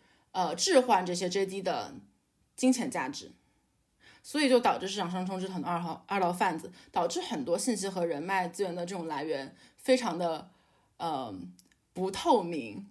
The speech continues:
然后导致同学们就没有办法很直接的去接触到这样的一些信息，嗯，继而可能会有一些不公平的情况吧。然后我看到子清的那个文章里面写说，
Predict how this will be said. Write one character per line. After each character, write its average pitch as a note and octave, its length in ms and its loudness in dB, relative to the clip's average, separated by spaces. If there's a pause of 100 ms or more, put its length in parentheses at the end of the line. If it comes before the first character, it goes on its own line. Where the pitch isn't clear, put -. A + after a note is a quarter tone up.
(360)
然 G3 160 2
后 C4 80 4
导 A#3+ 200 4
致 G#3+ 140 2
同 G3 240 -2
学 F3+ 180 0
们 F3 160 -4
就 A#3+ 140 2
没 G#3 160 4
有 A#3 160 4
办 G3 240 0
法 F3+ 140 -2
很 F3+ 180 -6
直 E3 180 -6
接 G#3 220 0
的 A#3 80 2
去 A3 140 -6
接 F#3+ 160 -4
触 G#3 100 -8
到 F#3 160 -2
这 F3+ 80 -6
样 E3+ 140 -4
的 E3 60 -10
一 F3 40 -10
些 F3 160 -6
信 F3 220 -8
息， E3+ 380 -6 (440)
嗯， C#3 560 -6 (880)
继 F4 300 4
而 E3 260 4
可 F#3 200 -8
能 D3+ 120 -4
会 A#3 100 0
有 E3+ 160 4
一 - 40 -6
些 F3+ 120 -4
不 F3 160 -6
公 F3+ 160 -4
平 F#3+ 160 -8
的 D3+ 80 -6
情 - 240 -8
况 F#3+ 300 -2
吧。 - 200 -10 (440)
然 F3 160 -4
后 G3+ 300 2 (180)
我 F#3 140 0
看 C4 280 2
到 G#3 220 6
子 F#3+ 220 -10
清 A3 240 -2
的 A#3+ 100 2
那 A3+ 100 0
个 G#3 80 0
文 E3+ 160 0
章 A#3+ 200 4
里 A#3+ 80 2
面 D3+ 180 -6
写 F3+ 260 -4
说， G3 460 -2